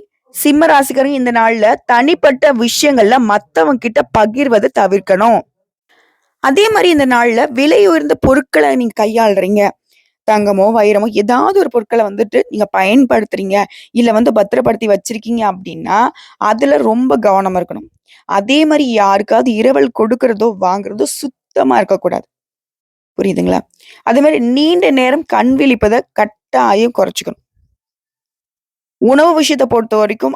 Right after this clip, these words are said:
ஆரோக்கிய விஷயத்துல கவனமா இருக்கணும். குறிப்பா வெளி உணவுகளை இந்த நாள்ல தவிர்த்திடணும். எதிர்பாராத சிலருடைய சந்திப்பால இன்னைக்கு ஒரு மாற்றம் இருக்கும். அது நல்ல வகையில தான் இருக்கும்.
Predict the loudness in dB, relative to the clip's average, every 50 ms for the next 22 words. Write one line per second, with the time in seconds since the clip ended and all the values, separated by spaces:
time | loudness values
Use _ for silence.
0 | 0 0 2 2 2 2 2 2 0 0 -2 -4 -4 -4 -2 -2 -2 -2 0 0
1 | 2 2 2 2 0 0 0 0 2 2 0 0 -2 -6 -10 -8 -4 -4 -2 -2
2 | -2 -2 -2 -4 -2 0 0 0 0 0 0 -2 0 0 0 0 0 0 0 0
3 | 0 0 0 0 2 0 -2 -4 _ 0 0 0 0 -2 -4 -4 -2 -2 -2 -4
4 | -6 _ _ _ _ _ _ _ _ _ _ _ _ _ _ _ _ _ _ _
5 | _ _ _ _ _ _ _ _ -2 0 2 2 0 0 2 2 2 4 2 2
6 | 2 2 2 2 0 -2 -2 -2 -2 0 0 -2 -2 -2 -2 -2 -2 -2 -2 -4
7 | -6 -4 -2 0 0 2 2 2 0 -2 -4 _ -8 -6 -4 -4 -4 -2 -2 -2
8 | -2 -2 -2 0 0 -2 -2 -2 -2 -2 0 0 0 0 -2 -6 -8 -4 -2 -2
9 | -2 -2 0 0 0 2 2 2 0 0 0 0 0 2 2 0 0 -2 -4 -6
10 | -14 _